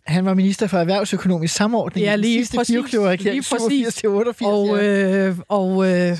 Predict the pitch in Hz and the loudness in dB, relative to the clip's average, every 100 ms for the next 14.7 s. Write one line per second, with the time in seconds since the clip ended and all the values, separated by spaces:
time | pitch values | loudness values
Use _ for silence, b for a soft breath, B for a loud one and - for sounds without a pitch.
0 | - 196 185 202 180 220 233 - 202 208 | -2 -4 0 -2 0 0 0 0 0 2
1 | 196 180 202 202 180 196 226 226 147 - | 0 0 0 0 0 2 2 0 -4 -10
2 | - 208 170 - 202 208 190 190 180 170 | -6 0 0 0 0 0 0 2 2 2
3 | 165 165 165 165 156 - 180 175 151 180 | 2 2 2 0 -2 -2 0 2 2 0
4 | 175 185 165 170 175 165 156 175 - 170 | 0 0 0 0 0 2 2 2 0 -2
5 | - 165 160 185 185 170 - 175 170 170 | 0 0 0 2 2 0 0 -2 0 2
6 | 185 190 208 208 202 165 156 139 185 175 | 2 0 0 0 2 2 0 0 0 2
7 | 151 165 165 180 180 170 165 165 165 214 | 2 2 0 0 0 0 0 -2 0 0
8 | 190 139 B B B - 185 - 196 196 | 0 -4 B B B -2 -2 0 0 0
9 | 196 175 170 175 170 175 165 156 190 170 | 0 -2 -2 -2 0 0 0 0 0 0
10 | 180 - 190 170 175 190 190 202 - 185 | -2 -2 0 0 0 0 -2 -2 0 2
11 | 175 170 160 151 B B B 202 196 - | 2 2 0 -2 B B B -2 0 0
12 | 175 170 156 175 180 180 160 160 254 254 | -2 -2 -2 0 0 0 -4 -4 -2 -2
13 | 277 226 214 208 196 226 233 196 190 185 | -2 0 0 0 0 0 0 0 0 0
14 | 175 175 - 170 180 180 160 | 0 -2 0 0 0 0 -2